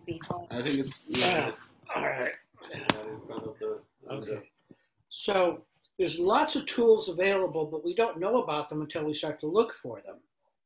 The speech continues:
Speaker 3: Uh, and, you know, there's things like therapy, uh,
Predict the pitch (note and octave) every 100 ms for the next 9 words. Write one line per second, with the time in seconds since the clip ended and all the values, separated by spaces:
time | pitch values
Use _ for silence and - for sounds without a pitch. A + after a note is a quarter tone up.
0 | _ _ _ _ _ _ _ _ _ _
1 | _ _ _ D3+ D3+ D3+ D3 D3 C#3+ -
2 | _ _ _ _ _ _ - E3+ E3+ E3+
3 | E3+ E3 - _ _ A3+ F#3+ E3+ E3+ -
4 | C3 _ _ _ _ _ F3 D#3+ G#3+ G3
5 | F3 E3 - - F#3 F#3 F#3 F#3+ F3+ F3
6 | F3 F3 _ _ _ _ _ _ - C#3+
7 | C#3